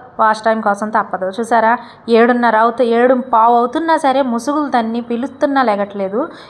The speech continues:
ఇక ఏముంది, ఏడున్నరకి, ఏడున్నరకి వ్యాన్ ఎక్కాలి, ఏడు పావు అయిపోయింది.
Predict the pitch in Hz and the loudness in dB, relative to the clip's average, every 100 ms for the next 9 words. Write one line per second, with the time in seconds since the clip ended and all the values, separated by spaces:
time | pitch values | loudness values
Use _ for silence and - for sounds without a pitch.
0 | - 269 277 277 285 320 330 330 370 302 | -6 2 4 6 4 4 -2 -2 -2 2
1 | 254 262 262 254 240 - 233 240 247 262 | 2 2 0 0 0 -4 -2 2 2 2
2 | 254 240 240 269 269 240 233 233 214 208 | 0 -2 -2 0 2 2 0 -2 -2 0
3 | 233 233 220 220 214 208 214 254 240 226 | 0 0 0 2 2 0 -2 -4 -4 -6